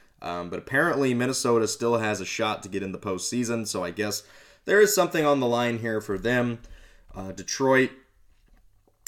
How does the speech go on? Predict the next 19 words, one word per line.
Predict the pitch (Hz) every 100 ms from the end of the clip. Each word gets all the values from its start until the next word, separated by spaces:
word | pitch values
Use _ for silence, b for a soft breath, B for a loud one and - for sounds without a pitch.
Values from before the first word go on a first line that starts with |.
| -
I | -
believe, | 135 113 110 127 135 - -
could | - - 123 147 - -
make | 131 139
it | 147
up | 151
to | - 156
the |
two | 147 156 156
seed, | 156 160 156
but | 110 104
it |
would | 101
be | 95 101
pretty | - 113 104
hard | 101 101 104
to | 92
do | 104
that. | 120 123